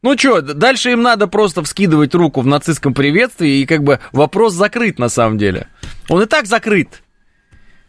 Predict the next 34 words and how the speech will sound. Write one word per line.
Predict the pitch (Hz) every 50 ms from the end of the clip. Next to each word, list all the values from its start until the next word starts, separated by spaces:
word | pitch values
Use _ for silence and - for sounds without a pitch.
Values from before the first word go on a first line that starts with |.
| _ _ _
То | -
есть, | 202 190 -
когда | 240 240 262 269
мы | 247 240 214
говорим | 240 240 233 240 240 233 220 220
о |
том, | 220 - 214 185
что | 143 160 190
они | 185 180 175
нацисты, | 170 185 196 185 - 311 277 - 190
да | 156 139 160 185 208 214 226
они | 233 233 254 269 277 285
и |
есть | 294 285 233 - -
нацисты. | 180 180 180 - 214 185 135 - - - - - - - -
Причём | 143 147 147 - 277 262 240
они | 220 226 247 220
ещё, | 208 175 - 233 202 147 117
пр-, | - - 147 -
представляете, | - 135 127 - 151 165 214 226 196 - 147 117 - - -
этот | 127 139 147 139 - - - - -
рожа | 139 156 196 220 180 139 156
эта | 135 131 - 127
пропитая | 117 135 135 - 151 143 - 151 139 123 117
какая-то | 113 120 117 - 123 110 - 113
наркоманская | 120 127 123 - 147 143 151 147 135 123 - - 120 113
вылезает | 113 131 135 139 139 180 208 214 196 -
и | 147
начинает | 147 143 127 - 165 180 185 180 -
рассказывать, | - 143 - - 175 180 156 151 143
что | - - 143 139
Россия — | 143 143 135 - - 175 170 160 147
это | 123 135 131 131
нацисты. | 127 127 127 - - 107 101 - - - -